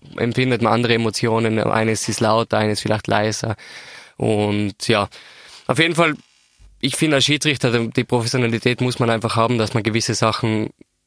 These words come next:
ausblendet, also die Sachen, die man nicht braucht oder die einen vielleicht ein bisschen einschüchtern oder so weiter, die muss man einfach igno-, ignorieren. Und ansonsten finde ich, dass die Zusammenarbeit so mit Trainern und so weiter generell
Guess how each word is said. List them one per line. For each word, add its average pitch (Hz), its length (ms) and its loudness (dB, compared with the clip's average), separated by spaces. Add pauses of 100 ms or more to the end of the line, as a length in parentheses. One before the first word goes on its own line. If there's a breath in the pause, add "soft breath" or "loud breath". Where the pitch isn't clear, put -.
(220)
ausblendet, 127 760 0
also 110 120 -2
die 107 120 -2
Sachen, 117 300 0
die 110 60 0
man 107 160 0
nicht - 460 -4
braucht 117 480 -2
oder 110 140 0
die 110 100 2
einen 113 200 2
vielleicht 110 360 0
ein 110 60 0
bisschen 110 220 0
einschüchtern 120 460 0
oder 110 100 0
so 107 120 -2
weiter, 107 220 0
die 107 80 0
muss 110 160 -4
man 110 100 0
einfach 110 200 -2
igno-, 110 200 -2
ignorieren. 113 560 0 (480 loud breath)
Und 110 760 0 (280)
ansonsten 131 500 0
finde 135 220 2
ich, 120 40 2
dass 117 120 0
die 120 100 -2
Zusammenarbeit 120 640 2
so 120 80 -2
mit 113 180 0
Trainern 120 400 0
und 113 120 -2
so 107 100 -4
weiter 110 300 0
generell 110 460 0